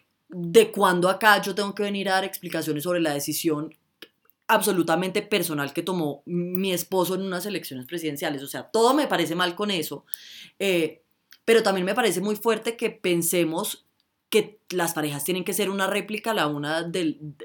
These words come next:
el uno del otro. Yo le preguntaba mucho a Martín, a mí me mortificaba algo, y era, "¿Qué voy a hacer yo cuando no esté de acuerdo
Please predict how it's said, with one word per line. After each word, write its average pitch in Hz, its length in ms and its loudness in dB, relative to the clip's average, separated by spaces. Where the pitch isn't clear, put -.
el 175 160 0
uno 160 180 0
del 175 140 0
otro. 175 340 -2
Yo 196 180 4
le 196 120 0
preguntaba 196 520 0
mucho 202 260 -2
a 214 40 -2
Martín, 180 280 0
a 165 40 -2
mí 180 140 -2
me 196 120 0
mortificaba 165 880 -2
algo, 139 420 0
y 170 140 0
era, 156 300 -4
"¿Qué 254 120 10
voy 240 180 8
a 254 60 6
hacer 247 220 2
yo 262 260 2
cuando 175 380 -2
no 185 340 -2
esté 196 260 -2
de 214 120 4
acuerdo 214 580 -2